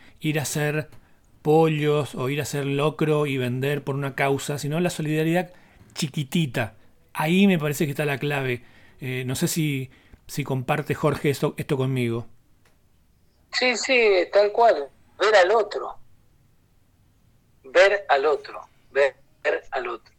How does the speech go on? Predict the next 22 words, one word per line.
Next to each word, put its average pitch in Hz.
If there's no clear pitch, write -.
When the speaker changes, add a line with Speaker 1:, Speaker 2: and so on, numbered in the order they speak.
Speaker 2:
Verlo. 107
No, 139
nosotros 143
tenemos 170
un, 131
que 117
estamos -
conformándonos 139
una, -
una 415
sociedad -
individualista 165
donde -
solo -
yo 180
importo. -
Solo 185
yo 175
importo. 139
Solo 160
yo 143
importo. 123